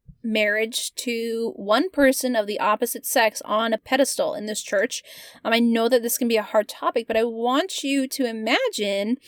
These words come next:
that you are living in the eighteen hundreds in, like, maybe eighteen sixties, eighteen seventies Utah, and you have all the same beliefs that you do now.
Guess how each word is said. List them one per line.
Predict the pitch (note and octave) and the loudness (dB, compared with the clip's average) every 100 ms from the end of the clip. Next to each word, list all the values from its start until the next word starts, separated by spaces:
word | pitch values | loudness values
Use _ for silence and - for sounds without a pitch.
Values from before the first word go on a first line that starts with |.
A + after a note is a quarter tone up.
| - - - _ _ | -20 -20 -20 _ _
that | B3 B3+ B3 | 0 2 2
you | A#3 C#4+ | 4 6
are | D#4 | 8
living | C#4 A#3+ F#4+ C4 A#3 | 8 6 4 2 0
in | A3+ | -2
the | A3 B3+ | -2 -2
eighteen | C#4 - C4+ | 0 2 2
hundreds | D4+ G#4+ B3+ G#3+ A3 - | 2 0 2 2 -2 -2
in, | - A#3 | -2 0
like, | B3 A#3 | 0 -2
maybe | A#3 A#3+ B3+ B3+ - | -2 0 0 -2 -2
eighteen | A#3 B3 - C4 B3+ B3+ - _ _ _ | -2 -2 0 2 2 2 -2 _ _ _
sixties, | - - C#4 - C#4 C#4 | -8 -2 -2 -2 0 2
eighteen | B3 B3+ C#4 B3+ | 4 2 2 2
seventies | - A#3+ B3+ C4 G#3+ | 2 2 2 0 0
Utah, | C#4 - - G#3 G3 F#3+ B3+ - _ _ _ | -4 -4 -2 0 2 2 0 -2 _ _ _
and | - A#3+ B3 A#3+ A#3 - | -2 2 2 2 -2 0
you | B3+ | 0
have | C#4 D#4 D#4 C4 - | 2 2 2 2 0
all | A3 C4 | 4 4
the | D4+ | 2
same | - D4+ D#4 | 0 2 2
beliefs | C4+ B3+ G#4 - | 2 0 -2 -2
that | - | -4
you | A#3 | -4
do | A#3+ B3+ | -6 -4
now. | A#3+ A#3+ G4 D4 A3+ A3+ | -2 -2 0 2 2 0